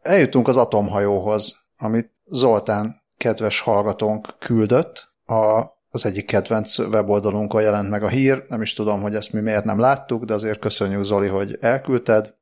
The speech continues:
Ez a maritimexecutive pont com, minden reggel ezzel kezdjük a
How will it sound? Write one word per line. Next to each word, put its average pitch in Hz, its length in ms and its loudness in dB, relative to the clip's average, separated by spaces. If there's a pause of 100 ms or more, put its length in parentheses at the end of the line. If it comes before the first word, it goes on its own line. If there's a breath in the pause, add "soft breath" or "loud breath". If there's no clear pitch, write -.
(120)
Ez 107 160 -4
a 104 180 4
maritimexecutive 107 1200 0
pont 95 280 0
com, 139 420 0 (380)
minden 95 280 -2
reggel 98 300 2
ezzel 98 340 4
kezdjük 120 580 2 (200)
a - 200 -8